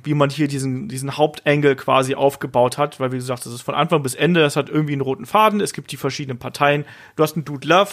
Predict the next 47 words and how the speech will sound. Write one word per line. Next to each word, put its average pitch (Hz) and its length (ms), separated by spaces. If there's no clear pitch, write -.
wo 160 80
man 156 140
nicht 170 140
genau 139 260
weiß, 147 240
wo 143 60
steht 190 300
der 202 80
jetzt 185 200
eigentlich, 175 560
wo 143 200
will 156 120
der 139 140
hin, 190 180
was 156 160
sind 143 100
seine 135 300
Bezüge, 170 480
du 147 80
hast 139 160
eine 135 140
klare, 139 840
äh, - 360
ja, 120 240
Konfrontation 156 680
zwischen 139 320
Steve 131 260
Austin 143 340
und 135 140
Vince 127 220
McMahon, 143 400
die 160 100
dann 139 160
zum 139 220
Ende 131 180
hin 139 140
kulminieren 135 500
wird, 131 180
das - 220
passt - 320
da 135 60
auch 131 220
sehr, 131 200
sehr 123 120
gut 135 140
für - 120
mich. 135 240